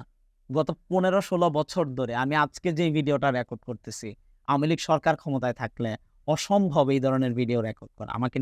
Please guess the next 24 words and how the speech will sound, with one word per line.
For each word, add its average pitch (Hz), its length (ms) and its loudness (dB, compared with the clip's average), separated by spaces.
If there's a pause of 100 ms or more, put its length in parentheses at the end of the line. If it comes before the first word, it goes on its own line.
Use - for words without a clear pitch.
ডিজিএফআই 123 480 0 (360)
ধইরা 135 340 0
নিয়ে 151 180 2
যাইতো, 147 200 0
আয়না 139 240 2 (100)
ঘরের 139 240 0
নামক 131 200 -2 (100)
জায়গায় 127 360 4
আমার 117 140 -2 (100)
আটকায় 127 340 0
রাখতো। - 180 -2 (200)
আগামী 160 220 0 (100)
দশ 156 80 -2 (100)
পনেরো 170 300 0
বছর 151 260 -2
আমার 143 200 0
বাবা 139 200 2
মা 143 140 -2
কোনো 143 200 -4
খবরই 135 340 -2
পাইতো 117 280 -8
না, - 60 -14 (640)
কারণ 127 180 -2 (140)
সরকারের 139 460 0